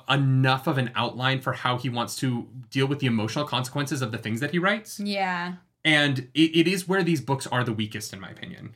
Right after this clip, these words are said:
Speaker 1: consistently across the entire series. Other than book two, actually, I think that the way he handles Egwene's storyline with the Seanchan in book two is really strong. And so I'm kind of surprised that considering the strength of that sequence,
Speaker 2: Yeah.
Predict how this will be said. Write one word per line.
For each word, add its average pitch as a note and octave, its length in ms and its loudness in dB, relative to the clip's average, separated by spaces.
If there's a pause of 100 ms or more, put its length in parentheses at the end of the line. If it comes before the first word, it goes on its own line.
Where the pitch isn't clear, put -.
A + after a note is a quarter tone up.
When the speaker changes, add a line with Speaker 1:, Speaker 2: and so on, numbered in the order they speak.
Speaker 1:
consistently D#3+ 560 2
across B2+ 300 2
the B2 80 0
entire G#2+ 300 0
series. G2+ 440 -8
Other A3 180 4
than G4 160 0
book D4 180 -2
two, C4 240 -2
actually, G#3+ 400 0
I F3 60 0
think B3+ 220 -8
that F4+ 120 -6
the D#4 80 0
way F3+ 200 4
he F3 320 -2
handles E3 360 0
Egwene's C3 480 -2
storyline C#3 260 0
with A#2+ 100 -4
the B2 40 -10
Seanchan B2+ 340 -2
in A2 60 -2
book G#2+ 160 -8
two C3 120 -6
is A2 100 -4
really C3 260 -4
strong. C#3+ 520 -4 (340)
And D3+ 100 -2
so D#3+ 120 4
I'm D#3+ 160 4
kind F3 180 0
of F3+ 80 -2
surprised C#3+ 340 2
that A#2 80 -8
considering C#3+ 420 0
the C3+ 60 -4
strength C3 300 0
of A#2 120 -4
that A2 180 -2
sequence, F#3 560 -2
Speaker 2:
Yeah. A3+ 480 4